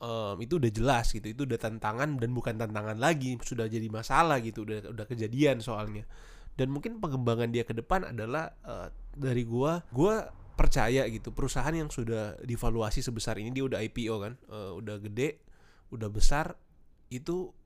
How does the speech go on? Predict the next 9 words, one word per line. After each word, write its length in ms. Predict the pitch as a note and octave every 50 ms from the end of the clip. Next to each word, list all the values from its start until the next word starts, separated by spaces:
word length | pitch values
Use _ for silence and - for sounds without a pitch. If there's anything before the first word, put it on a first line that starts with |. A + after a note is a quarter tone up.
| - - - - - - - - _ - - - - - - - -
semakin 560 | - - - C#3 C3+ B2+ - - - C3+ B2+ B2+
besar 320 | B2 - - - B2 -
sih 160 | - - B2+
peluang 400 | - - A#2+ A#2+ A#2 G#2+ A2 A2
pengembangannya 640 | A#2 A2 G#2+ A2 A2 G#2+ G#2+ G#2+ A2 A2 A2+ A2+ G#2 G#2 G#2
gitu. 160 | G2+ - G#2
Karena 320 | G#2 A2+ A2 A#2+ C3+ C3+
dia, 240 | C3 B2 C3+ C#3 -
eh, 560 | - - - A2+ G#2 A2+ G#2+ G2 F#2+ G2+ G#2